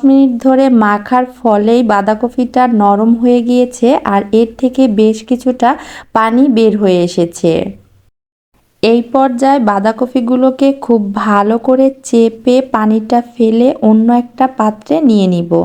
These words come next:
আশা করছি দেখেই বুঝতে পারছেন। সবগুলো বাঁধাকপি থেকে কিভাবে পানি ঝরিয়ে নিলাম সেটা দেখতেই পাচ্ছেন। এরপর মসুর ডালটা ভালো করে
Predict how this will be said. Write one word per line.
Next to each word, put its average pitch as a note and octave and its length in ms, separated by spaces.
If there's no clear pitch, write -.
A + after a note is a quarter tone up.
আশা C4 200
করছি C4+ 380
দেখেই A3+ 440
বুঝতে G3+ 320
পারছেন। F3 540
সবগুলো A3+ 540
বাঁধাকপি A#3 500
থেকে C4+ 300
কিভাবে B3 360
পানি A3+ 200
ঝরিয়ে C4 340
নিলাম B3+ 280
সেটা A#3 240
দেখতেই G#3 380
পাচ্ছেন। F3 480
এরপর B3+ 340
মসুর A#3+ 340
ডালটা B3+ 360
ভালো G#3+ 200
করে B3+ 180